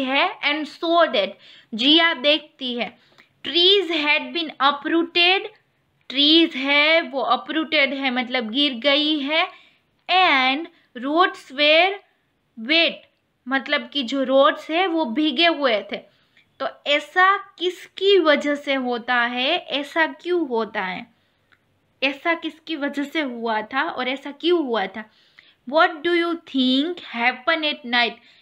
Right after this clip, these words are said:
आपको क्या लगता है कि उस रात को क्या हुआ होगा? तो आपको इसका आंसर भी फाइंड करके रखना है, और लाइव सेशन में मैं आपसे पूछूं तब आपको मुझे, तब आपको मुझे ये आंसर देना है।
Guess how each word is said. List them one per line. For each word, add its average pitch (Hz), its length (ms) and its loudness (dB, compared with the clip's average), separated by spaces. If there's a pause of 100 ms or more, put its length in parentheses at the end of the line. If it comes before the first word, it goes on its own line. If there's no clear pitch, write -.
(280)
आपको 330 720 -4
क्या 339 380 0
लगता 254 420 -6
है 240 360 -4
कि 285 200 -10
उस 294 420 -8
रात 254 440 -2
को 294 220 -2 (160)
क्या 349 220 2
हुआ 269 380 -4
होगा? 196 380 -8 (1700)
तो 247 60 2
आपको 226 360 0
इसका 277 300 -2
आंसर 269 340 -2
भी 269 200 -4
फाइंड 277 500 0
करके 262 360 0
रखना 233 500 -2
है, 247 240 4
और 285 180 2
लाइव 247 240 2
सेशन 262 300 -8
में 254 140 -4
मैं 254 140 -2
आपसे 254 320 -2
पूछूं 294 400 -6
तब 233 220 -2
आपको 254 280 -4
मुझे, 240 400 -10 (960)
तब 262 300 -4 (140)
आपको 240 260 -6
मुझे 254 340 -4
ये 269 280 0
आंसर 359 540 0
देना 254 380 -2
है। 247 260 -6